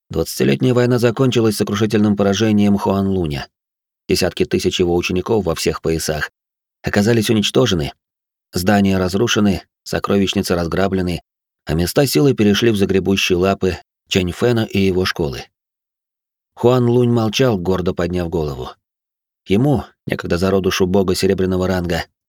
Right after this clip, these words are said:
а ныне простому смертному, нечего было сказать.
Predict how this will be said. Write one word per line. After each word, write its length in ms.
а 140
ныне 220
простому 420
смертному, 640
нечего 340
было 180
сказать. 480